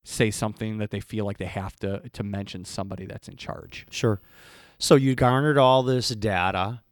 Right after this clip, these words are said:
Speaker 2: You know what the employees are thinking and saying. You've recorded it. So now what's the next step with it, because apparently you're going to convey all this information that you've collected.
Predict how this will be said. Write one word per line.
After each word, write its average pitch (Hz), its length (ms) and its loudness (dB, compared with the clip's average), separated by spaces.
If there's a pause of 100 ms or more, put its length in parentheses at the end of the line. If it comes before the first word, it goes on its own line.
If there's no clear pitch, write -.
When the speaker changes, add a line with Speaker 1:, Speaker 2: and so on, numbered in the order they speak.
Speaker 2:
You 110 380 -4
know 110 320 4
what 131 260 2
the 135 140 -6
employees 131 640 2
are 113 160 4
thinking 117 520 -2
and 120 160 -2
saying. 107 680 0 (340)
You've 104 320 4
recorded 117 840 0
it. 98 260 0 (460)
So - 340 0
now 117 800 2
what's 107 480 0
the 131 140 -2
next 113 400 -2
step - 500 0 (260)
with 123 400 0
it, 98 140 -4
because 113 420 2 (140)
apparently 160 600 2
you're 113 300 6
going 107 380 6
to 104 500 0 (180)
convey 110 400 4
all 101 240 2
this 123 180 -2
information 113 520 -4
that 101 60 -4
you've 104 180 -2
collected. 101 720 -4